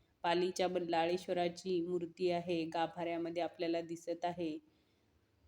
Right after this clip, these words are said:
त्याचं प्रवेशद्वार गाभाऱ्यातील चांदीने मढवलेले आहे. अ, मंदिर खूप पुरातन असं दिसत आहे.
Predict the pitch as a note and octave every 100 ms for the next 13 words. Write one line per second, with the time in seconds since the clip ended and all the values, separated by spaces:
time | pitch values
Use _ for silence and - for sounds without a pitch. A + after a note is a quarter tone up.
0 | - F3 F3 G3 F#3 F#3 E3+ F3 F3 -
1 | F3+ F3+ F3+ E3+ D#3+ F3 E3+ E3+ F#3 F3+
2 | - E3+ E3+ E3+ F3+ F3 E3+ E3 D#3+ E3
3 | E3 F3 F3+ F3 E3+ D#3 - _ _ _
4 | _ _ _ _ _ _ _ - - F3
5 | F#3 F3+ F3+ G#3 G#3+ G3 - G#3+ G#3+ F#3+
6 | E3 E3+ - _ G3+ F#3+ E3 D#3+ F3+ F3+
7 | F3 F3 F3 E3 E3+ F3 E3+ F3+ E3+ F3+
8 | D#3 D#3+